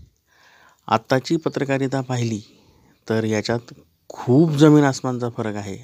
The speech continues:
आणि आम्ही जी केली, याच्यात खूप जमीन आसमानचा फरक आहे. आता उथळता जास्त आली आहे. माहिती नाही, पण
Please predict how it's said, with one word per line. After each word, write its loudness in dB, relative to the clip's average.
आणि -10
आम्ही 2
जी 4
केली, 2
याच्यात 0
खूप -8
जमीन 2
आसमानचा -6
फरक -12
आहे. -18
आता 0
उथळता 2
जास्त -2
आली -6
आहे. -20
माहिती 4
नाही, 2
पण 2